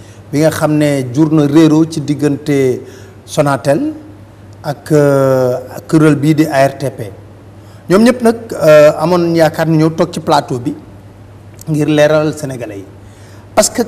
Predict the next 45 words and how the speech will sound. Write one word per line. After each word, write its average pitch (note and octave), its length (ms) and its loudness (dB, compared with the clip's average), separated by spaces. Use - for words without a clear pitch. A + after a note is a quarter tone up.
koppar C4 340 2
yuy G#3 340 2
génn G#3 340 2
ci F#3 480 -4
li D#3 120 -2
nga F#3+ 100 2
xam F#3 160 -4
ne E3+ 80 -2
moo E3 120 0
di D3+ 60 0
wàllu D3+ 280 0
téléphone A#2+ 400 -8
bari F3+ 220 4
na, D#3+ 160 -2
bari D3+ 340 2
goo D3+ 240 2
xam C3 200 -2
ne A2 80 -14
est-ce - 180 -2
que C4+ 120 2
réew A#3+ 240 4
mi E3+ 120 4
lim F3+ 240 0
ci - 60 -6
war F#3+ 160 2
a E3 80 4
jariñoo C3 580 0
mu D3+ 120 0
ngi F3 80 -2
koy E3+ 180 0
jariñoo C#3+ 320 0
dëgg-dëgg? B2 380 -4
Est-ce G3 180 0
que A#3+ 80 -2
entreprise G3 560 -2
yi B3+ 200 -4
ñu D#3 100 0
ngi E3+ 200 0
jox E3+ 140 0
xaalis E3+ 440 -2
bi C#3 100 -6
ñu E3 80 -4
war E3 140 2
a C3 120 -2
jox D#3+ 260 -2